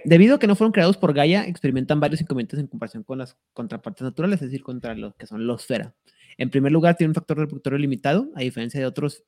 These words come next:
Fera, casi todos los mofas solo se pueden reproducirse con uno de su raza, ya sea homínido o el animal correspondiente, y no pueden asumir la forma de raza opuesta, aunque el apareamiento entre dos mofas de la misma raza puede resultar en un metis. ¿Qué es decir, significa esto?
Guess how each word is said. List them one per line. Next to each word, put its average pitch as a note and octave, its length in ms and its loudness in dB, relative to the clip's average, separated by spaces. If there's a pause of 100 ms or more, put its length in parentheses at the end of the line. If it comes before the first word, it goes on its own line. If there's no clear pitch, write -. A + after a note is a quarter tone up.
Fera, D3+ 240 0
casi D3 280 -4
todos C#3 200 -4
los C3+ 100 -4
mofas B2+ 220 -10
solo C#3 180 -10
se C#3+ 100 -8
pueden C3+ 220 -4
reproducirse F3 380 -2
con - 140 -6
uno C3+ 140 -2
de G3 60 2
su G3+ 120 -2
raza, G3 260 -2 (540)
ya B2 120 0
sea C#3+ 300 0
homínido D#3+ 680 -2
o C#3 120 -12
el B2+ 80 -8
animal B2 340 -8
correspondiente, F#3+ 760 4
y E3 120 4
no E3+ 140 2
pueden D#3+ 140 0
asumir C#3 240 -4
la C#3 80 -2
forma C#3 260 -4
de C#3 60 -2
raza C3 300 -6
opuesta, C#3+ 580 -4
aunque C3+ 220 -6
el B2 40 0
apareamiento B2 460 -4
entre C3+ 160 -6
dos B2+ 200 -6
mofas C#3 440 -8
de B2 100 -10
la G#2+ 80 -4
misma A#2 260 -2
raza D3 360 -4 (460)
puede C3+ 160 -2
resultar A#2 240 -4
en A2+ 40 -4
un A2+ 100 -4
metis. - 380 -12 (500)
¿Qué F3 100 -2
es F3+ 40 2
decir, F#3+ 260 0
significa E3+ 320 -2
esto? A3 300 0